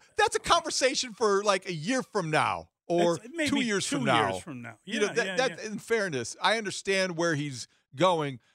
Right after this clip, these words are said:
Speaker 1: I think when you focus in and zero in on what we were talking about coming into this, what's at stake Sunday for Justin Fields, the one thing that Brazil did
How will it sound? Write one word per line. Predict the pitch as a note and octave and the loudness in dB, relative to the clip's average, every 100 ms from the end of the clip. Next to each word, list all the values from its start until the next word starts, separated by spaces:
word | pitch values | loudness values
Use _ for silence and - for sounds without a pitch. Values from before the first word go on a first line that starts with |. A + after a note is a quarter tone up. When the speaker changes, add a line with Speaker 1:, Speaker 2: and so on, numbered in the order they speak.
| _ | _
Speaker 1:
I | D3+ | -6
think | - F3+ | -4 -4
when | E3 D#3 | -2 -2
you | C#3+ | -4
focus | - F3 - D3+ E3 | 0 0 0 -6 -4
in | D#3 | -4
and | C3+ | -4
zero | A2 D3+ D3+ D3 | -2 2 2 2
in | C#3+ | 0
on | B2 | 0
what | C3+ C3+ | -2 -2
we | |
were | C3 | -6
talking | - C#3 - C3+ | 0 0 0 -4
about | B2 B2 A#2+ _ _ _ _ | 2 2 0 _ _ _ _
coming | C#3 C3 C3+ | -2 -2 -4
into | D3 | -4
this, | A#2+ A2 - _ - | -4 -6 -10 _ -4
what's | B2+ C3+ C3+ | -2 -2 -2
at | |
stake | - C3+ B2 | -6 -6 -6
Sunday | - C#3+ C3 | -6 -6 -6
for | - A#2 | -10 -8
Justin | B2 A#2+ A#2 | -6 -6 -8
Fields, | - D#3+ C#3 A2+ _ _ _ _ | -10 -6 -6 -8 _ _ _ _
the | C3 | -4
one | C3 F3+ | -2 -2
thing | - F#3 D#3+ | -2 -2 0
that | D3+ C#3 | -2 -2
Brazil | C3+ B2 D3 | -4 -2 -2
did | B2 D3+ | -2 -6